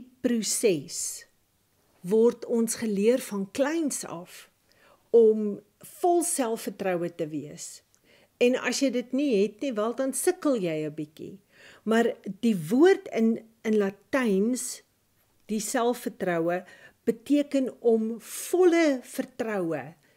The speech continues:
en op jouself te rus, op, op jou eie vermoë te staat te maak. Maar die skrif sê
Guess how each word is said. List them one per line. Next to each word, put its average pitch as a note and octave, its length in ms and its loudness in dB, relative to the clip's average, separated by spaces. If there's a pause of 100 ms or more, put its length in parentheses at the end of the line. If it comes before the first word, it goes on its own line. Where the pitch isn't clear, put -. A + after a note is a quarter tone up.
(260)
en A3 520 4 (540)
op B3+ 200 0
jouself C#4+ 840 0 (420)
te A3 160 0
rus, A3+ 420 0 (100)
op, - 280 -8
op - 200 -12
jou G#3 120 2 (180)
eie D4+ 280 6
vermoë G#3 760 0 (540)
te G3+ 120 -2 (440)
staat D4 560 -4
te G3+ 80 -2
maak. - 520 -12 (1160)
Maar E4+ 140 2
die F4+ 100 8
skrif F#4 640 4
sê - 320 2